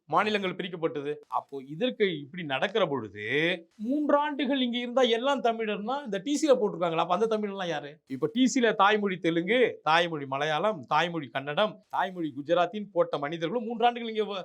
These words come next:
தொடர்ந்து வசிச்சு இருப்பாங்களே. எண்ணூறு ஆண்டுகளா வர பிற மொழியாளர் இருக்காங்கல்ல, அவங்க இந்த மண்ணின் மைந்தர்கள் தான். ஆனா வேற ஒரு மொழி தேசிய இனத்தவர், வேற மொழியை பேசுறவங்களுடைய இந்த மண்ணை விட்டு அக-,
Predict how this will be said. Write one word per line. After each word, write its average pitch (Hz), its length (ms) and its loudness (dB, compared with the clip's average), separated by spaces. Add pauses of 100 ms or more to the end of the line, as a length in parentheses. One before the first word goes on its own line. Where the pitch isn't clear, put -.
(160)
தொடர்ந்து 220 340 -2
வசிச்சு 208 280 -4
இருப்பாங்களே. 151 420 -2 (180)
எண்ணூறு 196 420 2
ஆண்டுகளா 202 420 0
வர 190 160 0 (140)
பிற 180 200 0
மொழியாளர் 185 340 0
இருக்காங்கல்ல, 190 420 -10 (160)
அவங்க 180 200 -8
இந்த 175 140 -8
மண்ணின் 185 320 -8
மைந்தர்கள் 165 480 -4
தான். 98 120 -18 (100)
ஆனா 220 200 -2
வேற 262 300 4
ஒரு 269 180 4 (200)
மொழி 190 180 -4
தேசிய 185 380 -4
இனத்தவர், 127 380 -8 (180)
வேற 202 260 2
மொழியை 226 340 2
பேசுறவங்களுடைய 180 840 0
இந்த 214 160 -4
மண்ணை 214 280 -2
விட்டு 220 260 -6 (160)
அக-, 185 260 -2